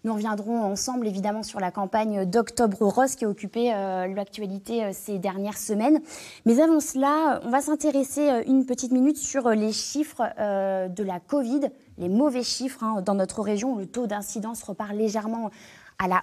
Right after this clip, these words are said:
hausse, cinquante-huit cas positifs pour cent mille habitants dans les Pyrénées-Atlantiques, quatre-vingt-sept cas positifs toujours pour cent mille habitants dans les Deux-Sèvres.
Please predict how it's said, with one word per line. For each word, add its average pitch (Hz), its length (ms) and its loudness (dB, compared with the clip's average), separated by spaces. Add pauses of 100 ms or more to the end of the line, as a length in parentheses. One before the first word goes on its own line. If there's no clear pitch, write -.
hausse, 277 220 2
cinquante-huit 247 640 -4
cas 233 160 2
positifs 220 520 -4
pour 220 160 -12
cent 208 140 -6
mille 208 140 -4
habitants 196 380 -6
dans 196 80 -8
les 180 120 -6
Pyrénées-Atlantiques, 190 1000 -6 (360)
quatre-vingt-sept 254 680 -4
cas 233 140 -2
positifs 226 580 -4
toujours 247 340 -2
pour 208 160 -8
cent 214 120 -8
mille 208 140 -2
habitants 185 380 -4
dans 214 160 0
les 214 140 2
Deux-Sèvres. 214 580 0